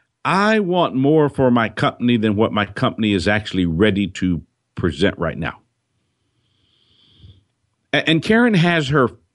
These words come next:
her hand on the pulse of the people. And she'll, she'll tell me, "Richard, that's a great idea. But you know what?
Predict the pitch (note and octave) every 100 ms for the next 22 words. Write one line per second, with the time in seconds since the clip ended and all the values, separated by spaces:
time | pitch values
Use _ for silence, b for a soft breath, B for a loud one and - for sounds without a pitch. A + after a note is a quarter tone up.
0 | - - A2 - _ _ _ _ _ _
1 | - - E3+ C3 A2 G2 F2 - - D3+
2 | G#2 - G2 D#2 D#2 G#2+ G2+ - _ _
3 | _ _ _ _ _ _ _ _ B B
4 | A#2+ A#2+ B2 D3 - - - D#3+ E3 F#3
5 | G#2 - C3+ - F#3 C#3 E3 E3 A2 C3
6 | D3 D3+ C#3 B2 D3+ - _ _ _ _
7 | _ _ _ _ _ A#2 A#2+ C3+ D#3+ D#3+
8 | G3